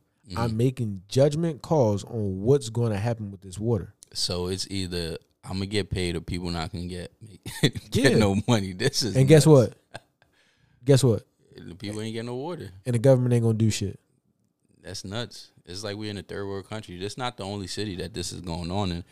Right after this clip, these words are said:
Speaker 1: This is probably one of the biggest cities that is going on because it's like Flint, <clears throat>
Speaker 2: Yeah.
Speaker 1: Flint had his water issues.
Speaker 2: Still
Speaker 1: Still pro-,
Speaker 2: have 'em.
Speaker 1: still have, have, probably has water issues, but it's not Detroit,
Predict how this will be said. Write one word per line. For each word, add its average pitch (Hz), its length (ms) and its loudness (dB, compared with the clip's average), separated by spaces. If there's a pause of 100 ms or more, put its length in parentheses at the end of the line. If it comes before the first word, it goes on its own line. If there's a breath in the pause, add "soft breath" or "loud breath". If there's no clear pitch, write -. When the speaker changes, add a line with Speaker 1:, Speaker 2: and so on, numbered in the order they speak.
(220 soft breath)
Speaker 1:
This 104 180 -6
is 104 80 -8
probably 120 460 0
one 92 160 -6
of 87 80 -6
the 82 60 -10
biggest 98 440 -4
cities 85 240 -6
that 85 120 -6
is 85 140 -8
going 82 300 -8
on 82 180 -6
because - 360 -6
it's 85 120 -8
like 82 220 -2 (300 soft breath)
Flint, 117 400 2 (260)
<clears throat> - 440 -4
Speaker 2:
Yeah. 196 200 -2
Speaker 1:
Flint 113 200 -2
had 107 200 0
his 104 120 -4
water 95 260 -2
issues. 90 640 -6 (260)
Speaker 2:
Still - 320 6
Speaker 1:
Still - 20 10
pro-, 139 100 10
Speaker 2:
have 110 140 8
'em. 92 60 -6
Speaker 1:
still 117 280 4
have, 92 280 2
have, 90 340 0
probably 87 240 2
has 90 220 0
water 87 340 -2
issues, 90 320 -2
but 85 140 -2
it's 90 100 0
not 95 280 0
Detroit, 101 500 -4